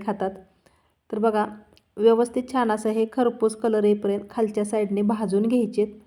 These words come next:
वरून थोडंसं तेल पसरवलेलं आहे आणि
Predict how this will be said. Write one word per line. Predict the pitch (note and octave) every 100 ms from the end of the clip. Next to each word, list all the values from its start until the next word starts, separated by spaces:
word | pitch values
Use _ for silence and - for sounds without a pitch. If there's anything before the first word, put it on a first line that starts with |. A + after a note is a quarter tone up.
| _ _ _ _
वरून | G#3+ A3+ B3
थोडंसं | B3 B3 B3 B3 C4 B3+
तेल | A3+ G#3
पसरवलेलं | G#3+ G#3 F#3+ F#3+ F#3+
आहे | F#3+ G3 G#3+ - _ _ _ _ _ _ -
आणि | G3 G3 G3+